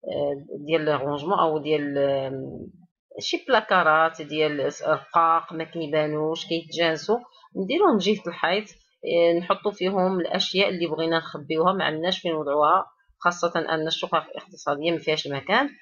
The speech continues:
غنديروهم من ناحيتين ديال الجدار، ولكن يكونوا متناسقين ما يبانوش، والفوق ديالهم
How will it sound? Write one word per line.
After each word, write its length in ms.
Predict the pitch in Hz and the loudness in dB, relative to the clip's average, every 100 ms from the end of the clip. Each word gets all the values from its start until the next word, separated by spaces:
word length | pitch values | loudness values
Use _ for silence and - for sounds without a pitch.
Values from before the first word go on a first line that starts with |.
| _ - 196 | _ -6 0
غنديروهم 680 | 214 185 180 170 170 214 233 | 2 2 2 4 2 2 2
من 560 | 190 170 165 165 160 | 0 0 0 0 0
ناحيتين 680 | 160 165 165 156 156 160 151 | 0 0 0 -2 0 -2 -2
ديال 220 | 147 151 | -2 -2
الجدار، 520 | 147 143 147 151 226 | -2 -6 0 2 2
ولكن 480 | 220 170 170 185 247 | 4 2 2 0 -2
يكونوا 560 | 208 185 175 170 214 254 - _ _ - | -2 0 0 2 2 0 -4 _ _ -8
متناسقين 1040 | 165 160 180 180 180 - 170 185 247 214 | -6 -4 2 2 2 -6 -4 0 0 2
ما 60 | 190 | 2
يبانوش، 760 | 165 160 151 160 233 285 - - - | 2 0 0 2 2 0 -6 -16 -8
والفوق 380 | - 180 - - | -6 -2 -4 -4
ديالهم 500 | 156 175 165 208 311 | 0 2 2 2 2